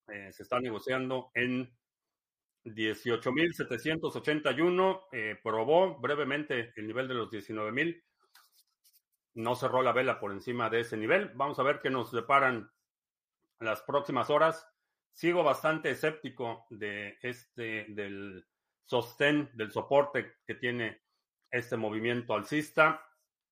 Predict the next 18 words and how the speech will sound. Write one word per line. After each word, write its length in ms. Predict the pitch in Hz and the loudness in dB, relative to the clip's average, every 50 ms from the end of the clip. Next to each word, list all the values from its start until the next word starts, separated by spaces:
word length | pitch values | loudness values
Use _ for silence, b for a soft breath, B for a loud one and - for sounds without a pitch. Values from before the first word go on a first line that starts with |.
| _ _ _ _ _ _ _ _ _ _ _ _ _ _ _ _ _ - - _ _ _ _ _ _ _ _ | _ _ _ _ _ _ _ _ _ _ _ _ _ _ _ _ _ -20 -20 _ _ _ _ _ _ _ _
Tengo 240 | - 113 117 113 | -6 -4 -2 0
órdenes 380 | 113 117 110 113 104 98 92 - | 0 0 0 0 -2 -2 -4 -4
puestas. 520 | - 123 127 123 - - 123 - - - - - | -2 -2 -2 -2 -4 -6 -8 -8 -10 -12 -8 -6
<laughs> 140 | 190 151 110 | -6 -2 -2
Vamos 240 | 117 117 123 113 - | -2 -2 0 0 0
a 60 | 110 | 0
ver 340 | 110 117 113 - - b b b b b b b b b b _ _ _ _ | 2 2 0 -2 -6 b b b b b b b b b b _ _ _ _
si 240 | - - - 110 104 | -20 -14 -12 -12 -6
se 180 | 101 - 113 | -4 -4 -2
llenan 460 | 104 117 135 139 139 135 127 120 110 - | 0 2 2 4 4 4 2 2 0 -4
en 140 | - 110 104 | -6 -6 -4
los 180 | 104 101 - - | -6 -6 -8 -6
próximos 440 | - 120 120 117 - 120 107 101 95 | -6 -4 -4 -4 -4 -4 -4 -4 -2
días, 400 | 117 113 98 87 - - - _ | -2 -2 -2 -2 -6 -12 -14 _
pero 600 | - 104 98 98 95 95 92 92 92 87 - _ _ _ | -8 -6 -6 -6 -6 -6 -8 -8 -10 -12 -14 _ _ _
creo 200 | - 117 110 113 | -6 -4 -4 -4
que 80 | - - | -4 -4
va, 340 | 107 107 104 101 - - | -2 0 0 -2 -4 -8